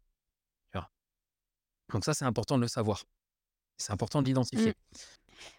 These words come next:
Speaker 2: Ouais, je me rappelle quand on a fait cet exercice de hiérarchie, ça permet aussi de mieux se connaître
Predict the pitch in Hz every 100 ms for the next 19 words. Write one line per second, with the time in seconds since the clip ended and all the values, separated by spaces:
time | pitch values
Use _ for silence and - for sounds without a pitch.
0 | - 220 220 214 202 214 208 208 240 240
1 | 208 196 196 - 226 214 208 208 196 214
2 | - 233 208 202 208 220 214 214 190 -
3 | 254 262 - 196 208 202 226 226 - 220
4 | 208 214 233 - 233 220 254 - -